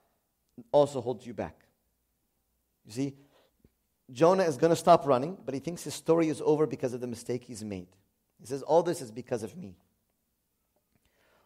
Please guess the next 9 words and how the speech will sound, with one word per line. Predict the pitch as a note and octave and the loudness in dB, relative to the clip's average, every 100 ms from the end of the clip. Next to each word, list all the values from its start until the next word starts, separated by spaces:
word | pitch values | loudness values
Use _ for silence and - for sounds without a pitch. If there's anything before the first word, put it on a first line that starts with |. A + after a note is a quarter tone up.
| _ | _
All | D#3 G3+ A#3 A#3+ A3+ | 8 10 10 12 10
of | F3+ | 8
this | F3+ F3 | 2 0
is | D3 A2+ | -6 -12
because | C3+ - C#3 A2 | -14 -6 -4 -4
of | G#2 F#2+ | -8 -14
me. | F#2 F2 _ _ _ _ _ _ _ _ _ - | -18 -18 _ _ _ _ _ _ _ _ _ -12
I | B2 | -8
know | C3 A2+ | -6 -6